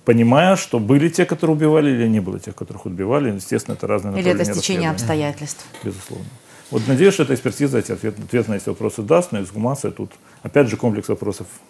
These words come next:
Speaker 1: политических, этических, моральных и всего остального.
Speaker 2: Ну, я думаю, что получить пр-, ответы заинтересованы практически все стороны.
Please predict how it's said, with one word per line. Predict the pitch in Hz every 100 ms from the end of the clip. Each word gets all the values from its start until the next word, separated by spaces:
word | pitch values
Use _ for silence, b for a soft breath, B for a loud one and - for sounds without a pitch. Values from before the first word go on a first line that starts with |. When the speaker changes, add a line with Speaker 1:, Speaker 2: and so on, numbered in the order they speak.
| _
Speaker 1:
политических, | 107 110 190 - 147 -
этических, | - 139 139 131 - 110 - B B B B -
моральных | 110 120 127 110 -
и | - - - 113 -
всего | -
остального. | 98 - 220
Speaker 2:
Ну, | 220
я |
думаю, | 214 214
что | - 190
получить | 185 202 - 214 - -
пр-, |
ответы | - 185 190 233 202
заинтересованы | 170 185 185 180 - 185 175 165 165 - - - -
практически | 160 - - -
все | 170 - 139
стороны. | - 143 - -